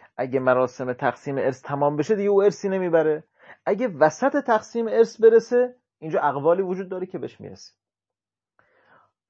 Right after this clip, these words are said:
فرض دیگه چیه؟ اینه که اون میت مرده، اون میت مرده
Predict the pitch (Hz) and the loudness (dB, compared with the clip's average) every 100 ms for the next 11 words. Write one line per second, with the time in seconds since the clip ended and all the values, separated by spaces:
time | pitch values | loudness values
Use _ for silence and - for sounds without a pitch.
0 | _ 180 262 311 302 214 208 262 - 269 | _ -6 -2 -2 -2 -4 -6 -8 -8 -6
1 | 247 196 190 202 _ _ _ _ _ 214 | -4 -4 -8 -12 _ _ _ _ _ -10
2 | 226 165 135 107 101 _ _ - 190 135 | -8 -8 -8 -10 -10 _ _ -8 -6 -4
3 | 113 113 160 - 110 104 127 151 123 131 | -4 -2 -4 -4 -10 -8 -2 -2 -2 -10
4 | _ _ _ _ _ _ _ _ _ _ | _ _ _ _ _ _ _ _ _ _
5 | _ _ - 135 107 98 107 123 - 98 | _ _ -12 -8 -6 -6 -4 -6 -6 -12
6 | 98 135 165 214 | -10 -6 -6 -8